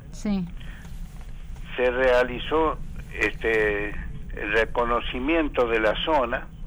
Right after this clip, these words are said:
Speaker 2: Después de tres horas de trabajo, este, había veinte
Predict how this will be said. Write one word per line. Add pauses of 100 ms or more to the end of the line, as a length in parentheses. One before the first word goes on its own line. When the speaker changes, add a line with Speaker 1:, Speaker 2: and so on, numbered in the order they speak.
(500)
Speaker 2:
Después
de
tres
horas
de
trabajo, (1300)
este,
había
veinte